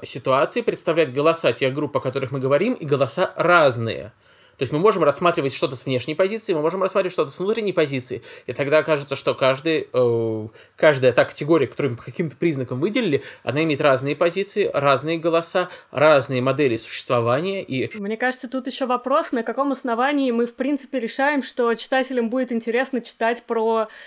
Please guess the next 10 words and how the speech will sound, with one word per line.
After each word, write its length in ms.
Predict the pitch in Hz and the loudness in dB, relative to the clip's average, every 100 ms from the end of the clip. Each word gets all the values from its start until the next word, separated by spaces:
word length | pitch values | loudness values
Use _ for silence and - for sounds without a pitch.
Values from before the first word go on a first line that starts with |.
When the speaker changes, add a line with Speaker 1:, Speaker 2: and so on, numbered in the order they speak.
| - - | -20 -6
Speaker 2:
э, 380 | 190 190 185 185 | -2 0 0 -2
условное 480 | 208 - 240 254 240 | -6 -2 0 2 0
племя 420 | 220 233 233 214 | 0 0 0 0
индейцев, 460 | 208 202 277 277 214 | -2 -2 -2 -2 -6
затерянное 580 | 220 208 247 247 240 214 | -6 -2 0 2 0 -2
в 40 | |
лесах. 480 | 226 226 214 190 - _ - - _ - | -4 -2 -2 -2 -6 _ -20 -20 _ -2
То 60 | 233 | 0
есть 180 | 220 - | 0 -4
с-, 200 | 240 | -8